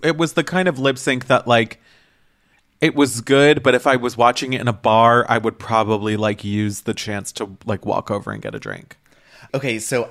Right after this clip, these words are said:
Speaker 2: I have a, I'm having the inverse reaction because the reason I loved it so much is because it wasn't Drag Race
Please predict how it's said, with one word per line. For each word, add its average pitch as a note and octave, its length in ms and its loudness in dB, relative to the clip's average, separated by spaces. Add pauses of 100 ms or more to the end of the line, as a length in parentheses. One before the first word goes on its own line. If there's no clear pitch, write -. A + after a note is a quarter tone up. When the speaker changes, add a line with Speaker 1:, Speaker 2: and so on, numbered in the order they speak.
Speaker 2:
I C#3+ 320 2
have C3+ 200 -4
a, C#3 160 -4
I'm B2+ 80 -6
having B2 300 -6
the A2+ 160 -10
inverse A2 340 -8
reaction G2 460 -10
because A#2 300 -8 (380)
the C3 140 -6
reason D3+ 460 -4
I C3 120 -2
loved A#2 320 -2
it A#2+ 160 -8
so D#3+ 540 2
much - 720 -4 (320)
is C3+ 180 0
because A#2 680 -4
it D3 200 -6
wasn't A2 720 -2 (240)
Drag A2 460 -2
Race F#2+ 380 -10